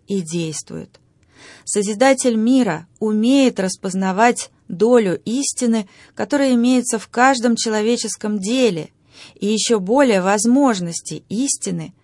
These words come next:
которые находятся в глубине каждого человека. Стремясь к миру,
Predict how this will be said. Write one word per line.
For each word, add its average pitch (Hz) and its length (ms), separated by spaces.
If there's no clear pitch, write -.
которые 180 360
находятся 196 720
в 175 60
глубине 190 640
каждого 185 600
человека. 175 840
Стремясь 233 540
к - 120
миру, 214 460